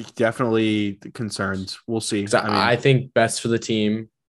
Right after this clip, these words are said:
Speaker 2: and best for his development is in Grand Rapids.
Speaker 1: Yeah, getting another, not putting that pressure on him.
Speaker 2: And I
Speaker 1: It
Speaker 2: think it's gonna hurt the team more than help the team if he starts in Detroit.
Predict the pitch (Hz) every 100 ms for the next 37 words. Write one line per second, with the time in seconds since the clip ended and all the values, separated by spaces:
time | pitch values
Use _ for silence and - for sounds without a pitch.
0 | _ _ _ _ _ _ _ - 110 107
1 | 104 - 113 101 107 107 101 95 95 -
2 | 90 98 101 92 90 92 82 - - -
3 | _ - _ _ _ _ _ _ _ _
4 | _ _ - 110 104 120 110 110 110 113
5 | - 104 - - - _ _ 139 135 135
6 | 143 135 120 104 123 113 120 117 120 120
7 | 117 _ _ _ - 110 110 117 113 107
8 | - 104 101 107 104 101 - - 101 98
9 | 98 95 101 95 95 - 98 95 95 92
10 | - 85 - 90 - - 60